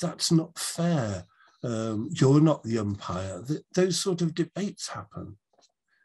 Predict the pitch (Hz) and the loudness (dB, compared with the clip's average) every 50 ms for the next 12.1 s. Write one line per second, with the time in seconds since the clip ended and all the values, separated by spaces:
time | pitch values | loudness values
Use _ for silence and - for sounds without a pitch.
0 | _ _ _ _ _ _ _ _ _ - 180 170 170 - 262 262 - 240 214 175 | _ _ _ _ _ _ _ _ _ 0 2 2 4 4 2 2 4 2 2 4
1 | 170 175 170 170 - - 226 220 208 202 175 175 - 151 123 107 - - 110 104 | 6 4 6 4 4 0 2 4 4 4 4 4 4 2 0 0 0 -2 -2 -2
2 | 107 120 - - - 127 131 135 139 139 - - 220 220 196 175 170 - - 262 | -2 -4 -6 -6 -4 -2 0 2 2 0 0 0 -2 -2 -2 -2 -2 -4 -4 -2
3 | 247 233 190 151 127 - - - 117 110 - - - - 143 - - - - - | 0 2 2 2 0 0 -4 -6 -6 -8 -8 -12 -6 -6 -6 -6 -4 -6 -8 -8
4 | - _ _ _ _ _ _ _ _ _ - - 180 165 156 151 - - 214 208 | -8 _ _ _ _ _ _ _ _ _ -6 -2 2 2 2 2 2 -2 0 2
5 | 196 175 156 151 - - 147 139 - - - 180 170 165 170 165 170 175 160 147 | 6 6 6 4 6 4 4 6 6 2 0 2 2 4 4 4 4 2 2 0
6 | 147 - - 139 127 127 127 131 131 131 127 131 135 143 170 _ _ _ _ _ | -2 -4 -4 -6 -4 -2 -2 0 -2 -2 -2 -4 -6 -6 -8 _ _ _ _ _
7 | _ - - - 151 175 - 156 139 143 170 160 170 170 170 170 165 160 160 - | _ -8 -6 -6 -6 -6 -2 -2 0 4 6 6 6 6 6 4 2 2 2 0
8 | - 156 139 131 - 143 131 127 151 156 170 175 170 160 147 - - 127 131 139 | 0 0 0 0 0 -4 -4 -4 -4 -4 -4 -2 -2 -2 -4 -2 -4 -4 -2 0
9 | 156 151 160 156 143 - - 107 101 101 101 - 139 135 135 135 147 - _ - | 0 0 0 0 -2 -4 -6 -6 -6 -8 -6 -4 -2 0 0 0 -2 -2 _ -20
10 | - - _ _ _ _ _ - - _ - 180 147 165 170 170 - - 147 123 | -20 -20 _ _ _ _ _ -20 -16 _ 4 6 8 8 8 6 2 -4 -4 -2
11 | 113 113 - - 208 226 247 226 170 - - 113 95 82 85 85 87 90 95 113 | -2 -4 -6 -2 0 2 4 4 2 0 -2 -6 -6 -6 -6 -8 -6 -4 -4 -4
12 | 139 170 | -4 -6